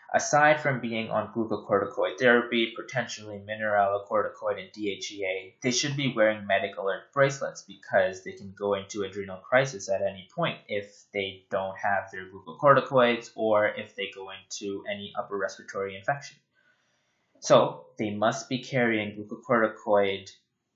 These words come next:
vials, as well as normal saline vials. Glucocorticoid vials to make sure that they can vasoconstrict themselves, and normal saline to make sure that they can give some fluids when they actually need it if they become hypotensive.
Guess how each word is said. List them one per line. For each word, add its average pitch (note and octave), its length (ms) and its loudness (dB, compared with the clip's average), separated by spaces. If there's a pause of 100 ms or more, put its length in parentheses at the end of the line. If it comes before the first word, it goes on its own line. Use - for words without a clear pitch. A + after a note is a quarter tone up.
(320)
vials, F#2 520 0
as A2+ 120 -8
well B2 140 8
as B2 120 0
normal A#2 400 0
saline E2+ 400 -10
vials. - 300 -12
Glucocorticoid C#3 760 2
vials A#2+ 360 10
to G#2+ 120 -12
make G#2 220 -10
sure G#2+ 440 -2
that G2+ 240 2
they G2 100 -10
can F#2 240 -20
vasoconstrict F2+ 720 -8
themselves, C#3 680 2
and G#2 180 -10
normal A2+ 260 -2
saline G2+ 460 -2
to - 120 -20
make G2 160 -14
sure F#2+ 400 -8
that - 220 -8
they G2 100 -10
can F#2 260 -20
give G2 160 -4
some G2 220 -10
fluids A#2+ 540 -2
when G2+ 140 -8
they F#2+ 80 -4
actually F#2 400 -6
need B2 200 -6
it A2 160 -2
if - 180 -14
they G2 240 -8
become - 320 -8
hypotensive. - 720 -8